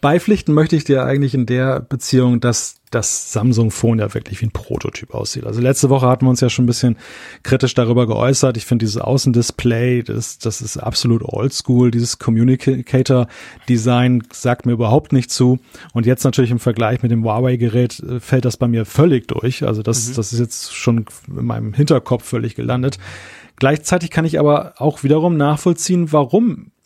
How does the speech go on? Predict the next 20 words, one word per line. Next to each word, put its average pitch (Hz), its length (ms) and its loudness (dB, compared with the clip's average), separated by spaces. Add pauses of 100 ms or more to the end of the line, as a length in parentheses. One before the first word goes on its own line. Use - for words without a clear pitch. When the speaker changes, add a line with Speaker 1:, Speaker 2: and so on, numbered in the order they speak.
Speaker 1:
Samsung 123 420 2
diesen 117 240 -2
Weg 120 180 0
gegangen 113 400 -8
ist. 117 380 -10
Also 135 320 0 (320)
ich - 140 -8
glaube, 185 320 2 (880)
dass, - 280 -2
klar, 190 200 2
das 131 100 2
Konzept 151 380 0
von 165 160 0
Huawei 165 440 4
mit 147 360 -4
diesem 131 220 2
nach 123 160 -2
außen 180 380 0
klappbaren 156 680 0
Gerät 143 480 2